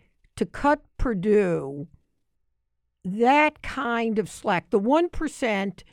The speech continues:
as you describe in the book, was based on, like, a sentence in an article from nineteen eighty somewhere. There wasn't a study. There wasn't a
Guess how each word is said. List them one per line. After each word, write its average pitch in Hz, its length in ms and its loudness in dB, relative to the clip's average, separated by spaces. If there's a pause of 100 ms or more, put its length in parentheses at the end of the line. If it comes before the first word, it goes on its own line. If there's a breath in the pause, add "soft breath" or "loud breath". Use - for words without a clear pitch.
(580 soft breath)
as 208 500 2
you 220 360 0
describe 240 600 0
in 214 120 2
the 185 80 -2
book, 175 280 -2
was 190 200 -6
based 240 400 -2
on, 196 180 -2
like, 185 340 -4
a 185 120 0
sentence 269 600 -4
in 202 200 -2
an 185 160 0
article 208 720 0
from 190 240 -4
nineteen 208 720 -4
eighty 226 340 0
somewhere. 165 420 -4
There 190 140 -4
wasn't 262 480 0
a 185 80 0
study. 208 640 0
There 185 100 -2
wasn't 220 420 0
a 190 240 2